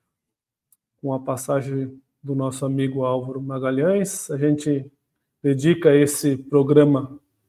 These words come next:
especial com o Renato pra ele e pra toda a família, e que Deus conforte a,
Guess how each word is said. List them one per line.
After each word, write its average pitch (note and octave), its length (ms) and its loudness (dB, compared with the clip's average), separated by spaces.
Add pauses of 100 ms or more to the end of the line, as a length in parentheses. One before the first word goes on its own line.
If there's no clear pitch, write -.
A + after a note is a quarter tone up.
especial C#3+ 680 0
com C#3+ 80 -4
o B2+ 40 -4
Renato C#3 480 0
pra C#3 240 0
ele G3 400 0 (800)
e C#3+ 140 0
pra C#3+ 180 2
toda D#3+ 260 4
a D#3 40 -2
família, E3 840 2
e G3 160 -14
que - 140 -10
Deus D3 320 -2
conforte C#3+ 720 -2
a, C3 140 -4